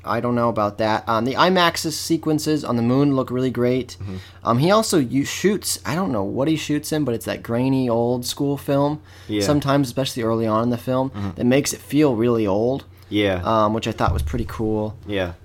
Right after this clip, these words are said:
Speaker 1: Um, but overall, I, I liked the film. I just didn't love it. So, um, on a scale of zero to five, zero being no roses, five being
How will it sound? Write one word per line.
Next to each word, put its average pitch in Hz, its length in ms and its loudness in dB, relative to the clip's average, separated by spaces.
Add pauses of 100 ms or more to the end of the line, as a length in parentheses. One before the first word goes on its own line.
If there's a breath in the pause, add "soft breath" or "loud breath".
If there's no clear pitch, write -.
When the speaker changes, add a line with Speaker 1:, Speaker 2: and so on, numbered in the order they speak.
(100)
Speaker 1:
Um, 113 320 0
but 131 100 0
overall, 208 400 6
I, 170 120 4
I 147 200 2
liked 156 300 4
the 156 60 -4
film. 151 200 4
I 139 80 6
just 131 160 -2
didn't 113 180 2
love 98 200 0
it. - 200 -10
So, 117 440 2
um, 113 260 2
on 127 80 2
a 131 60 0
scale 180 360 4
of 127 220 2
zero 139 200 2
to 135 60 0
five, 107 380 -2
zero 123 200 0
being 123 200 0
no 117 180 0
roses, 117 320 -4
five 113 320 -2
being 113 260 -4